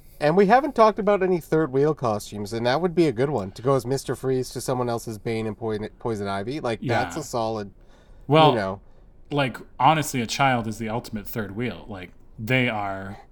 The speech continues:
Speaker 2: <laughs> like, they're popping in as, like, in a couple's costume.
Speaker 1: That's true. That is true. They also, the child, like, in a couple's
Speaker 2: Like, if you went
Speaker 1: costume
Speaker 2: as
Speaker 1: also
Speaker 2: Danny
Speaker 1: takes the
Speaker 2: and
Speaker 1: role of
Speaker 2: Sandy, she would just be, like, a little T-Bird or something.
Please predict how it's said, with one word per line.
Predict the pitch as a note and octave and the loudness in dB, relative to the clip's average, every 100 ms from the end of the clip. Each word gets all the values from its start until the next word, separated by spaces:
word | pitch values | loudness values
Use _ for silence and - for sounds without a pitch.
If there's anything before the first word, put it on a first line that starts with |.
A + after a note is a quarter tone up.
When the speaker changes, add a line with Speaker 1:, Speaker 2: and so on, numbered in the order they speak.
| - | -4
Speaker 2:
<laughs> | - - | 0 0
like, | C#3+ A#2 G#2+ | 2 0 0
they're | C3 A#2+ | -2 0
popping | C3 A#2+ A2+ | 2 2 0
in | A#2 G#2+ G2+ - - - - - | -2 -4 -6 -12 -20 -20 -18 -2
as, | A#2 A2+ - - - - - | 0 0 -2 -10 -16 -20 -6
like, | - - - A3 - - | -2 -2 -4 -14 -8 -2
in | A2+ | -2
a | |
couple's | G#2+ A#2 G2+ F2+ | -2 -4 -4 -8
costume. | A#2 A#2+ - - - - - - - - - - - - - - | -4 -4 -6 -14 -18 -20 -20 -20 -20 -20 -20 -20 -20 -20 -20 -8
Speaker 1:
That's | A2+ - | -8 -8
true. | - G2 F2+ - | -8 -8 -8 -10
That | G#2+ G#2+ | -6 -4
is | G#2 | -6
true. | - G2 F#2 - - | -8 -10 -10 -12 -6
They | C#3 | 2
also, | E3 G3 G3 - - G2+ - - - | 4 4 0 -4 -10 -20 -20 -18 -14
the | D3 | 0
child, | F#3+ F#3 F3 - - | 6 6 6 -2 -10
like, | C#3+ C3+ | -6 -4
in | C#3 | -2
a | |
couple's | C3+ C#3+ | 0 4
Speaker 2:
Like, | C#3 C#3 | 4 4
if | B2 | 6
you | E3 D#3+ | 6 8
went | D#3 | 6
Speaker 1:
costume | |
Speaker 2:
as | C#3 | 4
Speaker 1:
also | A#2 | 4
Speaker 2:
Danny | C#3+ D3 D3 | 6 6 6
Speaker 1:
takes | C3+ | 4
the | A#2+ | 2
Speaker 2:
and | A#2+ | 2
Speaker 1:
role | A#2 | 4
of | |
Speaker 2:
Sandy, | D#3+ G3 A#2+ A2+ B2 - - - - - - | 4 2 0 -2 -4 -8 -20 -20 -20 -20 -8
she | - - C3+ | -2 2 2
would | B2 | 2
just | A2+ A2+ | 0 -2
be, | B2 A#2 | 0 0
like, | A2 G#2+ | 0 -2
a | |
little | A2+ A2 G#2+ | -4 -2 -4
T-Bird | - A3 - - - | -2 -4 -4 -10 -14
or | |
something. | - - - - | -16 -18 -20 -20